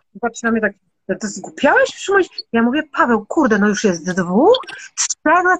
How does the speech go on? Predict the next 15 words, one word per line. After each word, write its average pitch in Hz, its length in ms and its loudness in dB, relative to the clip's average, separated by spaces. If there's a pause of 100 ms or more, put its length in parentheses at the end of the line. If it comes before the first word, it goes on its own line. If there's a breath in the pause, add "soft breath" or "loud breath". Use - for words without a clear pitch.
(100)
pchają 339 500 2
się 302 380 2 (280 loud breath)
oknami 285 600 0
i 440 80 -8
drzwiami, 453 500 0
no, 285 100 0 (240 loud breath)
jak 262 240 -2
ty 370 120 -4
wybierzesz, 480 760 0
no? 190 260 0 (180)
I 269 100 0
on 466 80 2
zaczynał 381 300 2
się 508 140 0
śmiać, 190 500 -2